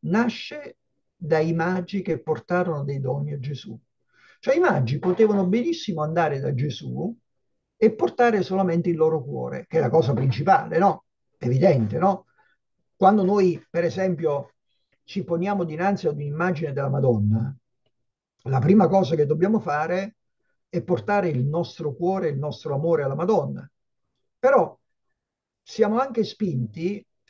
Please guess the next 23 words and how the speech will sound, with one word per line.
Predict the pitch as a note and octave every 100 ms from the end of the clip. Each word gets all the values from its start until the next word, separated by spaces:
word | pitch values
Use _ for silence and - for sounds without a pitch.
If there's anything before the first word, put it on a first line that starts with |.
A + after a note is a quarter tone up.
| -
oltre | A3 C#4+ - F3+
a | D#3+ -
questa | F3 F3 - D#3
sostanza, | A2+ E3 - D#3 B2+ A2 G#2 D3+ F#3+ A#3 - _ _ _
ad | - B3
avere | F4 G3+ G3+
anche | F#3+ A#3+ A3+
un | F#3
atteggiamento | E3 F3 E3+ G3 F#3
formale | - G#3 A3+ F#3 C#3+ C#3+ - _ _ _
e | F#3
quindi | C#4+ F#3
portare, | A3 A#3+ - C4 G#3+
non | E3+ D3+
so, | F3+
un | D3
bel | D#3 B2
fiore | - B3 C#3+
alla | C3 B2
Madonna. | B2 A#2 G#2 A2 B2+ - _ _ _ _ _ _ -
Ora, | B3+ E3 -
dice | F#3 - -
Chesterton, | - D3+ - C#3+ C3+ D3 C#3+